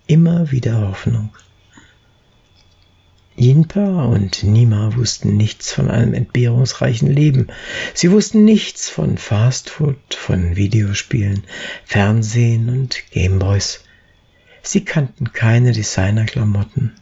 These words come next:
Wahrscheinlich hätten sie die Luxusgüter auch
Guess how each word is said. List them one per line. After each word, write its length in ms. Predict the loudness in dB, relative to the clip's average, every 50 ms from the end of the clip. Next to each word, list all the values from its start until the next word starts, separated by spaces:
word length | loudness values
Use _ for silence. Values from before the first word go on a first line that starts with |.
| _ _ _ _ _ _ _ _ _ _ _ _ _ _ -18 -12 -12 -10 -10 -6 -2
Wahrscheinlich 960 | 0 2 2 0 0 -2 -2 0 0 2 2 2 2 0 0 0 -2 -2 -4
hätten 260 | -4 -2 0 0 0
sie 220 | 0 2 0 0 0
die 140 | 2 2 2
Luxusgüter 880 | 2 0 -2 -2 -4 -4 -4 -4 -2 -2 -2 -2 0 0 0 0 2 2
auch 380 | 0 0 -2 -4 -8 -20 -20